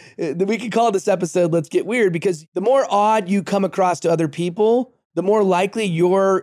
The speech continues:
going the right direction that you should be going. It may be the opposite direction as everybody else, 'cause you hear the,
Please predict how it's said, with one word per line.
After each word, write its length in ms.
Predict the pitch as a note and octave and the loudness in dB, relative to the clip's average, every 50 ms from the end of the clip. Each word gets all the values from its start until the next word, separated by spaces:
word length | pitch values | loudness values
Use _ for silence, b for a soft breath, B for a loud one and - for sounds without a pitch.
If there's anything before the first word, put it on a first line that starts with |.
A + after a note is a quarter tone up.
| - C3+ | -2 -2
going 240 | D3 F3 F3 F3 E3 | -2 0 0 0 0
the 100 | D#3+ D#3 | 0 2
right 220 | D#3+ D#3 D3+ C#3+ | 0 0 0 -2
direction 540 | C#3 C#3+ C#3+ C#3+ C#3 C3+ - - F3 E3+ E3 | -2 -2 0 0 -2 -4 -4 -4 -4 -2 -2
that 100 | D3+ C3+ | -4 -4
you 160 | D#3 G#3 A3+ | -4 -4 -4
should 140 | - - F3+ | -4 -4 -6
be 60 | E3+ | -4
going. 220 | C#3+ D#3 C#3 C3 | -2 -2 -4 -4
It 100 | B2 D#3+ | -4 -4
may 220 | F3 G3 A3+ B3 B3+ | -2 0 0 0 0
be 320 | A#3 A#3+ A3+ G#3 - _ _ _ _ _ _ _ | 0 0 -2 -2 -4 _ _ _ _ _ _ _
the 140 | C3+ D#3 - _ - | -16 -16 -10 _ -2
opposite 640 | F3 F3+ F#3+ - - G#3 F#3 - - F#3 - D3 | -2 0 0 0 0 -2 -2 -2 -2 -2 -2 0
direction 400 | C#3+ D#3 D#3+ D#3+ D#3+ D3+ - E3 | 0 0 0 0 0 -2 -2 -2
as 100 | D#3 C#3+ | -2 -2
everybody 280 | D#3 D3 C#3+ C#3+ D#3 G#3 | -2 0 -2 0 0 2
else, 240 | B3 A3+ A3 G3+ | 2 2 0 0
'cause 160 | - - C#3+ C#3 | -2 -6 -6 -2
you 60 | C#3+ | 0
hear 140 | E3 E3+ D#3+ | 0 0 0
the, 180 | D3 D3 C3+ | 0 -2 -4